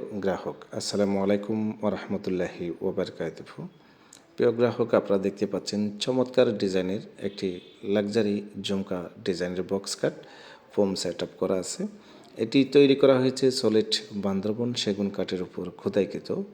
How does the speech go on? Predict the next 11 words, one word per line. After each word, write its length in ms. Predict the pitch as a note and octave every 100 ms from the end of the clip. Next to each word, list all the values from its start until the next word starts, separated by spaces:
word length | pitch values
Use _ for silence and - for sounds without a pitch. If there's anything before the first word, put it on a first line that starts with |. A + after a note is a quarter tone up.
| - -
কেননা 320 | G#2+ A2 G2
আমি 140 | F2+ F2+
সরাসরি 460 | - F#2+ F#2 G2
আমাদের 260 | G2 G2 G2
দোকানটা 340 | G2+ G2+ G#2+
বান্দরবনেই, 640 | G#2+ G#2 A2+ G#2+ G#2+ C3 A3+ - - - - - -
তাই 100 | G#2
বান্দরবন 480 | G2+ G2 G2 G2+ G2
সেগুন 320 | F#2+ G#2+ G#2
কাঠেই 340 | G2+ A2 A2+
বলতেছি, 540 | A2 A#2 A2 A2 E3